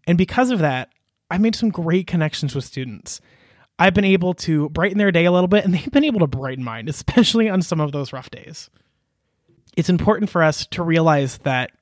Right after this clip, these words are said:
we weren't expecting perfection this year. It wasn't gonna happen, and that's fine.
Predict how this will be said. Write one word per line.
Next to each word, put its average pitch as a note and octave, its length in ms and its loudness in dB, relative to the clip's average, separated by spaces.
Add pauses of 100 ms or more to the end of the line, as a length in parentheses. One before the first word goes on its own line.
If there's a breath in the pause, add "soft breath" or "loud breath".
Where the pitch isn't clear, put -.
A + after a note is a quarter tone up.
(480)
we E3+ 440 2
weren't F3+ 240 2
expecting D3 460 0
perfection B2 500 -4
this B2+ 200 -10
year. - 220 -14 (280 soft breath)
It F3+ 80 0
wasn't E3 280 4
gonna C3 160 0
happen, C3 420 -8 (400 soft breath)
and C#3+ 140 2
that's C#3 180 -4
fine. - 440 -14